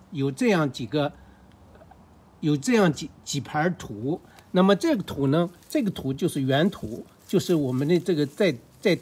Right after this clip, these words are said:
土地，地，拉出来的土。实际上我的这个原土已经不完全是原土了，里边还有很多的有机成分。那么还有一部分呢，我们在，是这样的土，就是说里边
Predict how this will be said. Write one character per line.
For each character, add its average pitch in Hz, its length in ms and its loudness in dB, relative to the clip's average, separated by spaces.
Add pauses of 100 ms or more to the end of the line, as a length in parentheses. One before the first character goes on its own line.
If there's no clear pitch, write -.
(200)
土 131 240 -6
地， 160 440 0
地， - 120 -14 (480)
拉 190 280 4
出 180 140 0
来 151 80 4
的 147 80 2
土。 131 200 -10
实 180 180 -6
际 233 60 -2
上 226 180 6
我 123 140 -2
的 123 100 -8
这 208 140 -2
个 180 60 -2
原 147 260 2
土 165 160 -4
已 123 80 -2
经 139 180 -2
不 180 220 -4
完 156 220 2
全 139 180 0
是 135 160 -4
原 127 240 -2
土 147 160 -10
了， 117 60 -6
里 123 160 -4
边 143 120 0
还 156 200 -2
有 165 100 2
很 120 240 -4
多 151 100 -2
的 143 100 -6
有 117 180 -4
机 139 160 -8
成 135 260 -6
分。 139 180 -2 (800)
那 202 120 4
么 185 140 4
还 208 160 4
有 262 120 8
一 185 140 6
部 208 140 0
分 175 200 2
呢， 135 160 0 (220)
我 143 100 -6
们 143 160 4
在， 175 240 0
是 - 300 -4
这 175 140 -2
样 220 160 4
的 131 80 2
土， 117 280 -12 (280)
就 160 120 -2
是 151 160 -4
说 156 320 2 (460)
里 143 300 -2
边 180 260 6